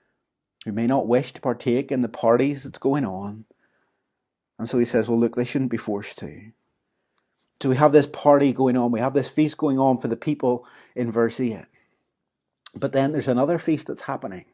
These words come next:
another party that's happening within the confines of the palace, and we see that in verse nine.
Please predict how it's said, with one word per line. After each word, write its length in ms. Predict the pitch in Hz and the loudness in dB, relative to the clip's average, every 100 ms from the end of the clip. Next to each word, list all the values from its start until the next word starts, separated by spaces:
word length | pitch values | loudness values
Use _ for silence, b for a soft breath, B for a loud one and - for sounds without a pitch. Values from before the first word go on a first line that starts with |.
| _ B B B B | _ B B B B
another 280 | 147 143 180 | 4 8 6
party 320 | - 151 151 | 6 4 6
that's 200 | 127 - | 2 -2
happening 500 | - 139 135 127 127 B B | -6 -4 -2 -4 -4 B B
within 240 | - 127 127 | -6 0 2
the 60 | |
confines 580 | 120 - 135 127 127 120 | 0 -2 -6 -2 -2 0
of 100 | 117 | 0
the 60 | 107 | -2
palace, 400 | - 107 104 - | 0 0 0 -2
and 80 | 120 | -6
we 60 | |
see 140 | 120 143 | -4 0
that 160 | 131 | 2
in 100 | 117 | 2
verse 260 | 104 98 - | -2 -4 -8
nine. 440 | 90 85 87 90 | -14 -14 -18 -20